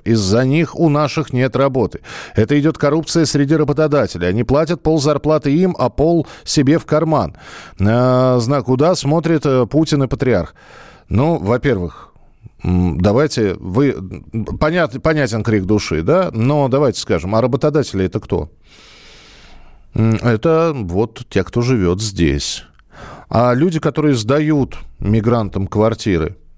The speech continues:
по восемь человек в одну комнату, это кто? Это наши соседи. Вот у вас накипело, а у них нет.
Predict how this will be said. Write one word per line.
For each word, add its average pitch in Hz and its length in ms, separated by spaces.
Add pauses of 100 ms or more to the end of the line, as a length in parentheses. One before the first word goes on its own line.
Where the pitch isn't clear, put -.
(360)
по 98 120
восемь 110 340
человек 101 500
в 87 60
одну 87 240
комнату, 82 500 (300)
это - 200
кто? - 400
Это 147 320
наши 101 420
соседи. 110 640 (1120)
Вот 107 300
у 135 40
вас 156 280
накипело, 151 720 (480)
а 87 100
у 90 80
них 107 380 (500)
нет. 85 540